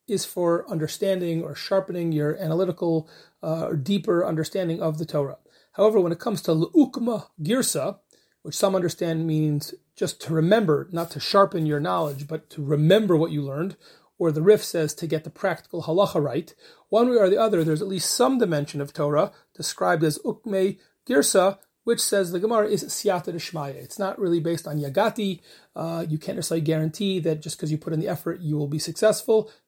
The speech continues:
It's not necessarily true that yagati umatzasi, that there's this dimension, there's some particular dimension of Torah called ukmei girsa, which in fact is all, uh, siyata deshmaya. There is no, there is no guarantee.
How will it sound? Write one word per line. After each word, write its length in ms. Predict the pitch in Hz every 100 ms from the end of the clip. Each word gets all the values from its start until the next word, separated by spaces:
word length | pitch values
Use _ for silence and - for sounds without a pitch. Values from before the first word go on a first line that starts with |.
| _
It's 140 | - -
not 140 | 175
necessarily 360 | 190 - 190 180
true 160 | 180
that 120 | 170
yagati 420 | 180 160 175 160 180
umatzasi, 640 | 165 - 170 - 170 165 - _
that 80 | -
there's 180 | 170 170
this 240 | 202 - -
dimension, 600 | 311 262 254 262 247 202
there's 140 | 196
some 160 | - 254
particular 440 | 214 - 214 208
dimension 380 | 185 196 190 202
of 100 | 180
Torah 380 | - 196 175 165 - _ _ _ _
called 260 | - 170
ukmei 340 | - 220 196 196
girsa, 480 | 240 226 180 180 - _ _
which 140 | 165
in 120 | -
fact 420 | 156 214 196 180 - _ _
is 240 | 180 170 - -
all, 480 | 202 175 160 160 _ _ _
uh, 100 | -
siyata 340 | - - 175 160
deshmaya. 520 | 160 - 170 170 156
There 100 | 160
is 180 | 196 160
no, 280 | 147 147 - _ _ -
there 100 | -
is 120 | 170
no 120 | 156
guarantee. 520 | 151 147 143 - -